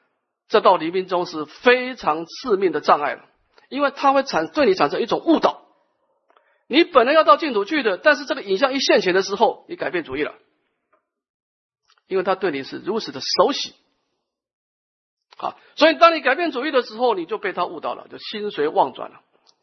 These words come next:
今生的修学就前功尽弃了。所以我们必须在死亡到来之前，好好的面对自己过去生所留下的影像。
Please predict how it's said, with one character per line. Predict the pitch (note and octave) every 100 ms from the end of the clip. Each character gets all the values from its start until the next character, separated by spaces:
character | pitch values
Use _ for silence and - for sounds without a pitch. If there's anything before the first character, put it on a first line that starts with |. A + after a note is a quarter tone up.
| _
今 | - G3+
生 | G3 F#3+
的 | E3
修 | E3+ E3
学 | C#3
就 | B2 C3 - _ -
前 | - C#3+
功 | D#3 D3+
尽 | D3 D3 C3
弃 | C3+
了。 | A#2+ - _ _ _ _ _ _ _ _ _ _ _ _ _ _ _ _ _ _ _ _
所 | - D#4
以 |
我 | C4+
们 | C#4
必 | D4+ E4
须 | E4
在 | D#4
死 | C4 - G3+
亡 | A#3+
到 | D4+ D4+
来 | B3
之 | C#4
前， | C4+ G3 F#3 A3+ - _ _ _ _ _ _ _ _ _
好 | - A3
好 | F3+
的 | F3
面 | G3 G3+
对 | F#3+
自 | E3+ D4 A3+
己 | C#3+
过 | A#2+ B3+ G#3
去 | G3+
生 | F3+ F#3 E3+
所 | - C#3
留 | B2+ D3+
下 | A3 F3
的 | C#3
影 | A#2+ C3
像。 | - D3